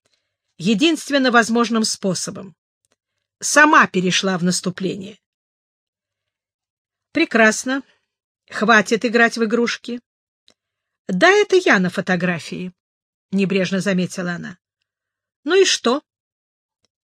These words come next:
Не кажется ли вам, что вы чересчур бурно реагируете на этот факт?» На него абсолютно не подействовал её сарказм.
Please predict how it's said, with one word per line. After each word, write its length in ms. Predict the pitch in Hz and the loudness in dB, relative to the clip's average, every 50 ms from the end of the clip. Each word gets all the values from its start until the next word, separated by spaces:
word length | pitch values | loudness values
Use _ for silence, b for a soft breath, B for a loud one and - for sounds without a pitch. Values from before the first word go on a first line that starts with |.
| _ _ _ - | _ _ _ -2
Не 180 | 214 226 254 | 2 2 4
кажется 480 | - - 285 277 240 269 254 - - 262 | 4 4 4 4 4 2 0 -2 0 0
ли 80 | 247 254 | 2 4
вам, 200 | 247 262 262 247 | 4 4 4 2
что 180 | - - 254 240 | 0 -2 0 0
вы 100 | 254 - | 0 0
чересчур 520 | - 254 233 254 240 - - 269 269 254 | 0 -2 -2 -2 -2 -2 0 0 2 2
бурно 580 | 214 196 233 339 381 359 262 214 185 160 - - _ _ _ _ _ _ _ _ | 0 2 4 4 4 4 4 2 -2 -2 -6 -10 _ _ _ _ _ _ _ _
реагируете 800 | - 196 226 240 233 214 190 240 233 202 202 202 185 - - 208 | 0 2 4 4 4 4 4 4 4 4 4 2 0 0 -2 -2
на 160 | 202 208 196 | 0 0 0
этот 240 | 185 - 214 185 - | -2 -4 -6 -8 -6
факт?» 480 | - - 202 - - - - _ - _ _ _ _ _ _ _ _ _ _ _ _ _ _ _ - | -4 -4 -4 -4 -6 -10 -20 _ -20 _ _ _ _ _ _ _ _ _ _ _ _ _ _ _ 0
На 200 | 180 196 220 233 | 2 2 4 4
него 500 | 233 240 247 240 240 339 370 370 330 311 - _ - | 2 2 0 0 0 0 0 0 0 -4 -8 _ -2
абсолютно 800 | 247 254 - - - - - 262 269 269 359 381 370 _ - 302 | -2 -2 -2 -2 -4 -2 0 2 2 2 2 0 0 _ -4 -4
не 160 | 311 302 302 294 | -2 -2 -2 -2
подействовал 800 | - 302 302 247 311 320 320 254 - - - - 170 185 180 185 | -2 -2 -2 0 2 0 0 0 -2 -4 -4 -4 -2 0 0 0
её 220 | 185 175 190 180 | 0 0 -2 -4
сарказм. 800 | - - 190 175 - - - 170 160 147 - - 127 - 170 | -4 -4 -6 -6 -6 -8 -8 -8 -8 -8 -10 -12 -14 -18 -20